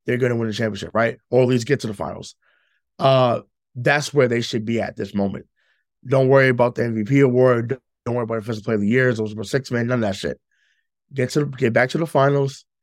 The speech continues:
have your chance to win it, and then go from there. Now, next year you win it, and then you wanna give an M V P, by all means, have at it, 'cause you already got the ring there. But until then,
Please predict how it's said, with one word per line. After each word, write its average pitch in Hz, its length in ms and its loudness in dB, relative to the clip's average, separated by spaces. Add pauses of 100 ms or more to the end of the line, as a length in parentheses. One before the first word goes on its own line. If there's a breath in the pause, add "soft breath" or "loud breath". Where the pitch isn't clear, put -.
(400)
have 113 240 -2
your 131 100 -4
chance 139 260 2
to 151 100 2
win 127 200 0
it, 127 220 0 (320)
and 113 160 -6
then 120 180 -2
go 107 140 0
from 104 140 -4
there. 101 140 -4 (140 loud breath)
Now, 127 220 4
next 139 320 0
year 175 160 6
you 160 160 0
win 180 180 2
it, 208 160 2
and 131 160 -2
then 131 120 2
you 147 100 -4
wanna 143 220 0
give 147 100 -2
an 147 80 -4
M 151 80 -4
V 156 80 -4
P, 196 320 -4 (160)
by 117 240 2
all 127 160 2
means, 123 460 -6 (260 soft breath)
have 135 300 0
at 123 180 4
it, - 80 -14 (200)
'cause 123 140 -6
you 135 80 2
already 127 160 0
got 127 220 -2
the 123 80 -6
ring 117 240 -6
there. 90 220 -10 (360)
But 135 240 0
until 160 380 6
then, 233 300 4